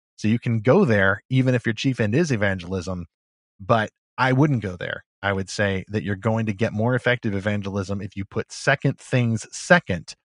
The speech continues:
and put first things first, meaning the chief end, meaning your highest purpose,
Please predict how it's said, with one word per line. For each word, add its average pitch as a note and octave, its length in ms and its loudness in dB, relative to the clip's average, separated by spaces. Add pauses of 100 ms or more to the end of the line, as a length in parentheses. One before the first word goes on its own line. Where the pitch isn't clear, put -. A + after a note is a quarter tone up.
(160)
and A#2 160 0
put - 160 -2
first - 460 -4
things F#2+ 260 -6
first, - 520 -2
meaning G2+ 360 -2 (340)
the A2+ 120 0
chief B2+ 360 0
end, F2+ 420 -2
meaning G2+ 280 -2
your G2+ 80 2
highest G2+ 440 -2
purpose, - 500 -6